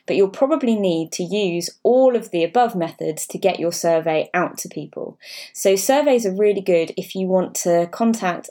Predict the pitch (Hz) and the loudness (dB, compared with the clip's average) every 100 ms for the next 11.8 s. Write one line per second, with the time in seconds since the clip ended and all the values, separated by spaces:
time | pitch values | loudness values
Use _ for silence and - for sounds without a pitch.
0 | 170 180 185 202 202 202 190 - 175 170 | 0 2 4 4 2 -2 -4 -4 -4 -4
1 | 151 165 - - - - 180 180 175 - | -8 -10 -14 -18 -16 -2 0 0 -2 -8
2 | 185 - 196 185 175 175 - - - - | -8 0 2 4 2 -2 -12 -20 -20 0
3 | 240 214 - - 214 202 190 180 175 - | 4 4 0 -4 -2 -2 -2 0 -2 -2
4 | 185 175 - 170 175 175 165 165 - - | -6 -4 -6 -6 -4 -4 -4 -4 -8 -10
5 | - - - - - - 214 214 233 233 | -10 -12 -14 -18 -20 -2 0 2 2 2
6 | 214 214 214 233 226 196 190 190 185 180 | 2 2 4 4 4 0 -2 0 2 2
7 | 170 - 185 208 226 170 165 175 - - | 0 0 0 2 2 2 -2 -4 -10 -20
8 | - - 196 214 202 202 190 185 180 185 | -16 -10 -4 2 4 4 4 2 0 2
9 | 165 - 185 196 214 - 190 - 165 165 | 2 2 2 2 0 -4 -6 -2 -2 -2
10 | - 175 170 170 160 - - 220 233 208 | -2 -2 -2 -4 -8 -14 0 4 4 2
11 | - 170 165 151 139 170 170 | -4 -4 -2 -2 0 0 -2